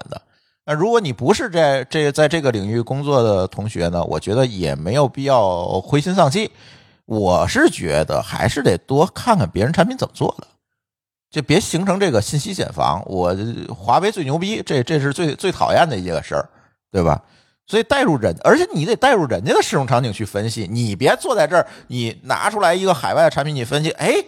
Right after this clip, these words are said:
这个东西怎么不能开发票嘛？垃圾，不是这么回事儿，对吧？你得带入人家的使用场景和这个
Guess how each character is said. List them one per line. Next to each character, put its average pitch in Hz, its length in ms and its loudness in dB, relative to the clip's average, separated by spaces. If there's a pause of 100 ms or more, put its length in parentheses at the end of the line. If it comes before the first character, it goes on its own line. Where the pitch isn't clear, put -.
(500)
这 330 140 -4
个 202 80 2
东 262 140 2
西 349 80 0
怎 151 80 -2
么 127 80 -4
不 233 120 2
能 220 80 2
开 - 200 -2
发 294 180 0
票 339 240 2
嘛？ - 140 -8 (320)
垃 - 260 0
圾， 170 180 -4 (560)
不 220 100 -8
是 415 240 2 (100)
这 392 120 -2
么 - 100 4
回 196 160 0
事 - 220 -10
儿， 214 200 4 (300)
对 214 100 -2
吧？ 185 140 6
你 185 100 -6
得 269 140 -2
带 262 160 2
入 214 140 -2
人 107 200 -4
家 208 120 -4
的 330 100 2
使 - 240 -10
用 101 100 -6
场 101 240 -4
景 101 200 -8
和 95 280 -6 (640)
这 151 160 -2
个 95 460 2